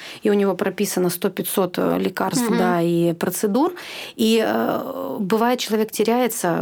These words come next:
Speaker 1: э, что
Speaker 2: Пугается,
Speaker 1: первое,
Speaker 2: да.
Speaker 1: пугается, что первое, что второе, у него пропадает на ком-то,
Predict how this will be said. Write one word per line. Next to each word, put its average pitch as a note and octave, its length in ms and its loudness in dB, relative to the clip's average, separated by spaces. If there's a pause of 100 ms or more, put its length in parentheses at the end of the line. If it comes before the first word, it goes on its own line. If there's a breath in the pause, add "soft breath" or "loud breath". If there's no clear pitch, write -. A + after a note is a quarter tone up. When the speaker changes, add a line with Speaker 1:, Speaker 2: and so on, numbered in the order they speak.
Speaker 1:
э, G#3 140 0
что G#3 140 2
Speaker 2:
Пугается, G3 180 2
Speaker 1:
первое, G#3 380 2
Speaker 2:
да. A#3+ 120 -4
Speaker 1:
пугается, G3 480 0
что - 340 -4
первое, F#3+ 320 0
что F3+ 200 -6
второе, F#3 460 0
у F3 40 2
него F#3+ 220 2
пропадает G3+ 520 -2
на F#3 120 -2
ком-то, F#3+ 400 -2